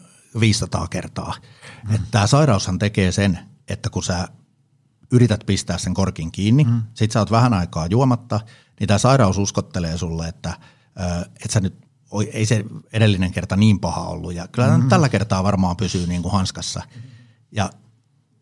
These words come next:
Speaker 1: ei, ei tietenkään pysy, koska sä oot sairas.
Speaker 2: Mm. Mm.
Speaker 1: Mut siis, ö, jos, jos tarkoitit kysymyksellä, että mikä niinku tällä hetkellä on tilanne
Speaker 2: Mm.
Speaker 1: mulla vaikka, niin, niin tota,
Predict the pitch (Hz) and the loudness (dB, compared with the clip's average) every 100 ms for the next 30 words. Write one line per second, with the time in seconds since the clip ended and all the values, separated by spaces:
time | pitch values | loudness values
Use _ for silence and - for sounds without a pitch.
0 | _ 120 110 - 139 170 107 98 85 85 | _ 0 0 2 2 4 2 2 -2 -4
1 | 85 95 104 - 110 117 - 156 85 - | -4 -2 -2 0 0 0 2 0 0 -6
2 | - - 110 107 101 104 - _ _ 101 | -12 -10 -4 -4 -4 -10 -20 _ _ -6
3 | 117 107 - - _ _ _ _ - 107 | -2 -2 -4 -18 _ _ _ _ -4 0
4 | 117 107 - 107 98 98 - - - 104 | 2 0 2 2 2 0 -8 -20 -12 -6
5 | 92 - 117 101 107 101 92 92 - 101 | -4 -2 0 2 2 2 0 -2 0 2
6 | 98 90 95 90 - 92 101 101 147 - | 2 0 0 0 2 2 4 4 4 4
7 | 160 90 82 - 82 82 85 85 85 85 | 4 2 -2 -4 -4 -2 -2 0 2 2
8 | 90 - - _ _ - 101 90 85 82 | 2 -6 -20 _ _ -2 2 2 2 -2
9 | 85 - 85 - _ 120 92 87 - 95 | -4 -4 -4 -6 _ -12 -8 -8 -8 -10
10 | 87 87 - 90 | -8 -8 -4 -4